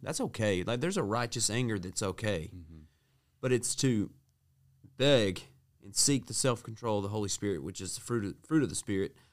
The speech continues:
Speaker 1: um, one of them, and to just go share the gospel with that person.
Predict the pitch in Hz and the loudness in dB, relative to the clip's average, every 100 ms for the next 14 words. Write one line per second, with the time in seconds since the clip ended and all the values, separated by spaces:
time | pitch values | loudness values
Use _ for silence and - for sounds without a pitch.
0 | _ _ 110 104 98 101 - _ - 131 | _ _ -8 -6 -6 -10 -14 _ -12 -4
1 | 117 92 95 107 107 _ _ _ _ _ | -4 -2 -4 -4 -8 _ _ _ _ _
2 | - 120 120 147 - 151 - 143 90 101 | -10 -8 -6 -6 -4 -6 -4 -6 -6 -6
3 | 131 - 90 87 58 52 87 85 - | -8 -8 -12 -12 -14 -10 -8 -8 -10